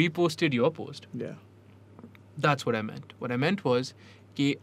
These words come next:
Speaker 1: अगर आप बैठ के इस बच्चे की बात, आप छोटे हो,
Speaker 2: हम्म।
Speaker 1: पर आपकी अगर बात नहीं सुनी जाएगी,
Speaker 2: हम्म।
Speaker 1: then we're not going through। मैं, मैं हूँ, मेरे से बड़े
Speaker 2: हम्म।
Speaker 1: हैं, वो मे-, मेरे बारे में भी यही बोलते होंगे कि "भाई, पता नहीं क्या बकवास करता था, सर, देखें, बात सुने।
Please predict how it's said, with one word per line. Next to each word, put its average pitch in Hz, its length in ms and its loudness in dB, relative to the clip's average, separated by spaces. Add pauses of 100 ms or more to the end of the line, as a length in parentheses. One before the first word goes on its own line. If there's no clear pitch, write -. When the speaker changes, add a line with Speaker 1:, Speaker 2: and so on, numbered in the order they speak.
(120)
Speaker 1:
अगर 156 180 2
आप 208 100 2
बैठ 139 200 4
के 147 160 2
इस 135 100 2
बच्चे 123 240 0
की 143 80 -2
बात, 120 240 -2
आप 135 220 -4
छोटे 165 280 -4
हो, 123 120 -6 (180)
Speaker 2:
हम्म। 113 180 -2
Speaker 1:
पर - 80 0
आपकी 127 320 0
अगर 151 120 2
बात 139 260 0
नहीं 147 140 -2
सुनी 123 240 -4
जाएगी, 107 460 -12
Speaker 2:
हम्म। 117 240 -6 (420)
Speaker 1:
then 170 160 2
we're 175 160 2
not 147 160 -4
going 113 160 -2
through। - 200 -12 (1080)
मैं, 151 320 4
मैं 160 240 6
हूँ, 196 320 4
मेरे 147 200 4
से 156 120 4
बड़े 165 160 6
Speaker 2:
हम्म। 147 80 4
Speaker 1:
हैं, 156 60 4
वो 160 160 4
मे-, 170 180 2
मेरे 165 200 4
बारे 208 160 2
में 226 100 6
भी 202 80 4
यही 156 100 6
बोलते 135 300 4
होंगे 135 180 2
कि 156 80 2
"भाई, 156 260 2 (380)
पता 185 140 4
नहीं 214 100 6
क्या 196 140 4
बकवास 147 280 2
करता 127 220 0
था, 127 80 -2
सर, 180 160 -2
देखें, 131 220 -2
बात 110 120 -4
सुने। 127 220 -12